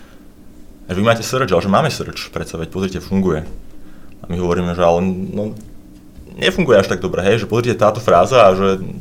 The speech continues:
čo, čo vám to vracia. Tak oni boli takí, že no dobre, ale ta-,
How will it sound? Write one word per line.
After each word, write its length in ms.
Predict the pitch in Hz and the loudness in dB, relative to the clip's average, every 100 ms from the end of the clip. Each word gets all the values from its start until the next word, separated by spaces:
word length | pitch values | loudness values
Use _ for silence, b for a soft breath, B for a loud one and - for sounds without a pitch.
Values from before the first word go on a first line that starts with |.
| - | -12
čo, 200 | - 107 | -6 -6
čo 160 | - 113 | 0 2
vám 120 | 107 | 2
to 80 | 113 | 4
vracia. 460 | 95 92 - 80 - B B B B B B - - - - - - | 4 2 0 -6 -8 B B B B B B -20 -18 -20 -20 -20 -20
Tak 160 | - 95 | -14 -6
oni 100 | 98 | -2
boli 160 | 95 | 0
takí, 220 | 95 98 101 | 0 -2 -2
že 140 | 98 | 0
no 260 | 101 98 - | 0 0 -4
dobre, 300 | - 113 110 | -2 2 6
ale 300 | 90 87 87 | 8 6 2
ta-, 180 | - | -4